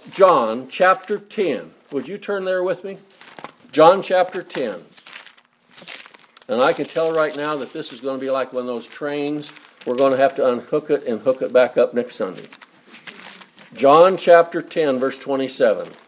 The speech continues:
Moses said, "You wait right here. Stand still. Be secure.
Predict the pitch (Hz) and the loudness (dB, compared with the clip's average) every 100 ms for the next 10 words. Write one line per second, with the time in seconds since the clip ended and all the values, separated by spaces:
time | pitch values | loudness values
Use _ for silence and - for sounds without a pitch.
0 | _ - 135 156 147 147 - 143 135 147 | _ 2 4 4 2 -8 0 0 0 -2
1 | 156 180 170 180 202 117 95 - - - | 0 -2 0 -2 -2 -10 -12 -14 -14 -6
2 | 143 175 - - 104 - _ _ - - | -4 -4 -6 -12 -14 -14 _ _ -20 -20
3 | _ _ _ - _ - - 131 151 214 | _ _ _ -20 _ -20 -8 -6 -4 -6
4 | - 185 117 - - | -4 -2 -2 -6 -18